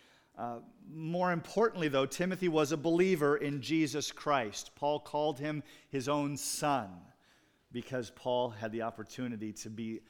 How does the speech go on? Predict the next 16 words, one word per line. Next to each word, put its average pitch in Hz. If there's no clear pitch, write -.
that 139
influential 135
in 120
Timothy's 120
life 113
so -
that 120
he 135
would 123
believe 123
that 117
Jesus 120
Christ 120
is 160
the 147
Messiah, 113